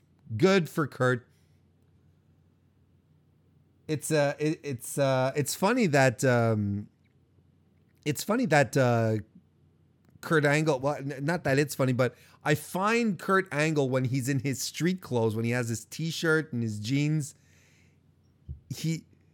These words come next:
he, it just screams dad. He just looks like a dad. I think it was hilarious. And I should know. I look like a dad every day. Um,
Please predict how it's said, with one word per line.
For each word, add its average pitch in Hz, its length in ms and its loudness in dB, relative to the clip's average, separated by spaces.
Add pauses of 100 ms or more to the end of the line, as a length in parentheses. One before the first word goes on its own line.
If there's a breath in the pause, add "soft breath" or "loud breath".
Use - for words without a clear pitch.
he, 147 420 -2
it 143 140 0
just 123 260 0
screams 151 720 0
dad. 98 640 -2 (360)
He 143 80 -2
just 135 260 -4
looks 147 540 -2
like 113 280 0
a 117 40 0
dad. 90 520 -4 (640)
I 127 100 -8
think 120 200 -8
it 127 60 -6
was 117 180 -6
hilarious. 104 300 -10
And 123 100 -6
I 143 80 -2
should 151 200 -8
know. 135 360 -2 (1800)
I - 20 -12
look 117 160 -6
like 120 160 -6
a 123 40 -4
dad 117 280 -2
every 113 200 0
day. 95 320 -4 (1080 soft breath)
Um, 147 920 4